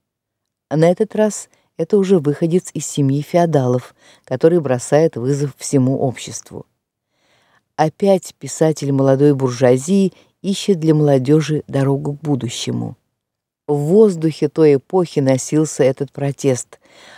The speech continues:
но он исходил не из той среды, которая была способна на железный закал классовой воли, на огромность коллективных действий. На смену героям Шиллера,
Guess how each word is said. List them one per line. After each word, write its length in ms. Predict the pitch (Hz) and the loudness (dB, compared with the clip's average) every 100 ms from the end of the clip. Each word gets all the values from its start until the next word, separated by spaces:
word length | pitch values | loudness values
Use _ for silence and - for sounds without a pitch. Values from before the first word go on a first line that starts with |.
| - | -12
но 140 | - 190 | 2 4
он 160 | 214 | 4
исходил 440 | 190 - 196 185 202 | 0 -2 0 4 4
не 180 | 196 190 | 4 2
из 120 | - | 0
той 180 | 202 185 | 0 0
среды, 460 | - 190 165 160 | -2 -2 2 2
которая 460 | 135 117 - 131 127 | 2 -4 -2 0 2
была 240 | 143 147 | 4 2
способна 720 | 147 - 123 - 175 160 151 - _ - | 0 -8 -6 -2 0 2 0 0 _ -4
на 100 | 156 | -2
железный 560 | 139 143 165 170 165 | 0 4 4 4 0
закал 460 | 143 139 - 143 147 | 0 -2 0 -2 -2
классовой 580 | - 143 135 - 143 139 | 0 0 0 -4 2 2
воли, 480 | 127 151 131 117 - _ _ - | 4 2 4 0 -8 _ _ -2
на 160 | 143 | 0
огромность 640 | 131 135 151 170 160 - _ | 0 0 2 2 -2 -4 _
коллективных 680 | - 139 123 - 139 135 139 | -4 -4 -4 -6 -4 -2 -2
действий. 600 | 131 127 120 - 110 - _ _ _ _ _ _ _ _ _ _ _ _ _ _ _ | -2 -4 -4 -10 -14 -16 _ _ _ _ _ _ _ _ _ _ _ _ _ _ _
На 120 | 185 | -2
смену 340 | 202 302 285 226 | 0 2 2 4
героям 340 | 233 240 233 | 6 6 4
Шиллера, 600 | - 196 180 180 180 190 | 0 2 2 4 2 0